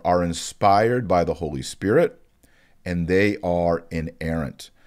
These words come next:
That is, when you're reading sacred scripture and you're getting your theology from the Bible,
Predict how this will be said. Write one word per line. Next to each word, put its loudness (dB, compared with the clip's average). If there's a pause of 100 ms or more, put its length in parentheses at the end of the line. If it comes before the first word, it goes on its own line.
(220)
That 0
is, 0
when -2
you're 0
reading 0
sacred -4
scripture -6
and -8
you're -6
getting -2
your -2
theology -2
from -8
the -6
Bible, 2